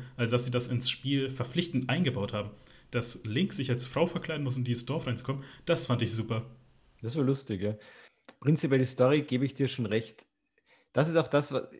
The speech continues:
Speaker 2: das war jetzt gleich so ein Kompromiss, den sie machen mussten. Also, Nintendo macht nie die besten Storys. Sie können vieles, sie erzählen nicht die besten Storys aller Zeiten.
Speaker 1: Mhm.
Speaker 2: Aber das war auch gleichzeitig so ein bisschen der Preis, der gezahlt werden musste, weil man eben diese komplette Freiheit haben wollte. Weil sobald du ja vom g-, großen Plateau runter bist,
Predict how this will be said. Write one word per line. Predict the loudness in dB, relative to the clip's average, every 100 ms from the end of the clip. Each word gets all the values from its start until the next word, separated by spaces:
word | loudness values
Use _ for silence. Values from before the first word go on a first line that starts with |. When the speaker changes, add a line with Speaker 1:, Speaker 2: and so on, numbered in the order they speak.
| -2
Speaker 2:
das | 2 6
war | 6
jetzt | 6
gleich | 4 2 2
so |
ein | 0
Kompromiss, | 2 4 4 2
den | 0
sie | 0
machen | 0 0
mussten. | -2 0
Also, | 0 0
Nintendo | 0 2 2 4 4
macht | 4 2
nie | 0
die | 0
besten | -2 -4 -8
Storys. | -4 -2 -2 -4
Sie |
können | 2 4 4
vieles, | 2 2 2 2
sie | 2 2 0
erzählen | -2 0 2
nicht | 2 0
die |
besten | -2 -2 -4 -6
Storys | -4 -2 -2
aller | -6 -8
Zeiten. | -10 -14 -14 -20 -18 -16
Speaker 1:
Mhm. | -14 -14 -18 _ _ _ -4
Speaker 2:
Aber | 2 2
das | 6
war | 6
auch | 6
gleichzeitig | 6 4 4 0 0
so | 2
ein | 0
bisschen | 2 0 4 6 4 2 -4 _ _ _ _ _ _ _ _ 0
der | 0
Preis, | 0 0 4 4 4
der | 0
gezahlt | 0 0 0 2
werden | 2 2
musste, | 2 0 -2 2
weil | 2
man | 2
eben | 2 0
diese | -2 -4 -6
komplette | -6 -2 -4 -4
Freiheit | -6 -4 -2
haben | -2 -2
wollte. | -2 0 2
Weil | 4
sobald | 4 4 2 4
du |
ja | 0
vom | 0 -6 -6 -10
g-, | -10 -10
großen | -4 -4 -4
Plateau | -6 -6 -4
runter | -2 -2 0
bist, | -2 -4